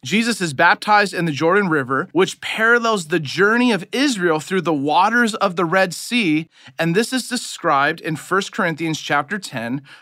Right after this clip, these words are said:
verses one to three. Next, Jesus' wilderness temptation in Matthew four. After going through the water, Jesus immediately enters the wilderness to encounter temptation for forty days,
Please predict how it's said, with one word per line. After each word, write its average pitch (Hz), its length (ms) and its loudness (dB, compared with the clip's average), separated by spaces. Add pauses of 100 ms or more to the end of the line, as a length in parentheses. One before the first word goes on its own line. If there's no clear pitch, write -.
verses 151 360 -6
one 117 160 -6
to 127 60 -6
three. 156 360 -10 (360)
Next, 151 600 -2
Jesus' 190 580 -4
wilderness 214 540 2
temptation 208 680 -2
in 160 240 -2
Matthew 165 360 2
four. 143 420 -4 (420)
After 185 260 2
going 214 320 2
through 269 200 0
the 262 100 2
water, 196 480 4
Jesus 175 540 -4
immediately 240 920 0
enters 226 400 0
the 202 140 0
wilderness 190 720 0
to 226 140 0
encounter 240 640 0
temptation 202 760 -2
for 202 160 -2
forty 233 420 2
days, 185 540 -2